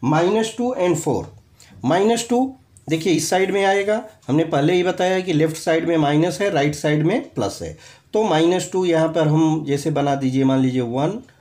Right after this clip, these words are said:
माइनस टू, माइनस थ्री, माइनस फ़ोर, और यहाँ वन, टू, थ्री, फ़ोर, फ़ाइव ऐसे बना दिए, और ऊपर जाएगा तो वन, टू, थ्री,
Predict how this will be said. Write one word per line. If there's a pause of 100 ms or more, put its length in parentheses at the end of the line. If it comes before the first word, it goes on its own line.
(180)
माइनस
टू,
माइनस
थ्री,
माइनस
फ़ोर, (340)
और
यहाँ
वन, (220)
टू, (140)
थ्री,
फ़ोर,
फ़ाइव
ऐसे
बना
दिए, (440)
और
ऊपर
जाएगा
तो
वन, (280)
टू, (280)
थ्री,